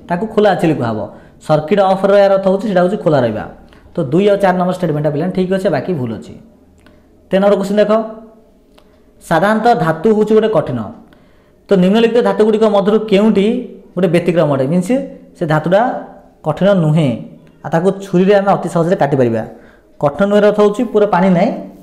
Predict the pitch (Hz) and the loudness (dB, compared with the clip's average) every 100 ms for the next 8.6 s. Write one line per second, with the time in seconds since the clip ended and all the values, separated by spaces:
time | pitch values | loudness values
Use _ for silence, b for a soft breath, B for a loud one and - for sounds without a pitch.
0 | - - 151 202 214 220 220 277 220 220 | -20 -8 -6 -2 0 0 -2 -4 0 0
1 | 202 - - 151 180 190 123 113 - - | 0 -6 -6 -2 0 0 -2 -4 -10 -18
2 | b b b b 131 156 180 202 214 185 | b b b b -2 0 2 2 0 -2
3 | 143 160 202 - 160 165 165 190 165 160 | -2 0 -2 -2 -2 0 0 0 -2 -4
4 | 131 110 92 - - - 139 160 175 180 | -6 -8 -10 -18 -20 -10 -6 -4 -2 0
5 | 196 180 180 170 208 - - - - - | 2 2 2 0 0 -6 -14 -20 -20 -20
6 | - - - _ _ - 156 180 165 - | -20 -20 -20 _ _ -14 -6 -2 -2 0
7 | 196 208 220 208 180 185 185 190 175 202 | 0 2 2 0 -2 -4 -4 -2 0 0
8 | 190 180 147 139 123 | 0 -2 -2 -4 -4